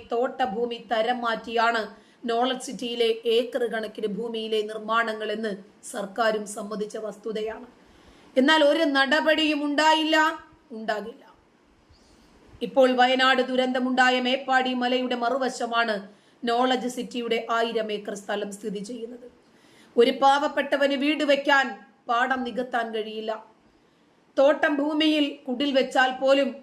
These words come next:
അധികാരികൾ കെട്ടിടത്തിന് നമ്പർ നൽകില്ല, വൈദ്യുതി നൽകില്ല. അവര് തന്നെ ജെ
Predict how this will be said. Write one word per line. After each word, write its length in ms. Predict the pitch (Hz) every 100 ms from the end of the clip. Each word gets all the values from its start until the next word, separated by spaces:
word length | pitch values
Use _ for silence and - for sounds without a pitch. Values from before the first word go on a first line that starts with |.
| -
അധികാരികൾ 640 | 220 254 240 247 247 240 233 233
കെട്ടിടത്തിന് 520 | 233 247 240 233 220
നമ്പർ 220 | 220 214 220 214
നൽകില്ല, 340 | 208 214 220 220 - _ _ _ _ _ 226
വൈദ്യുതി 480 | 240 254 - 247 233
നൽകില്ല. 360 | 226 196 226 220 214 - 220
അവര് 220 | 220 233 240
തന്നെ 160 | 226 220
ജെ 80 | 214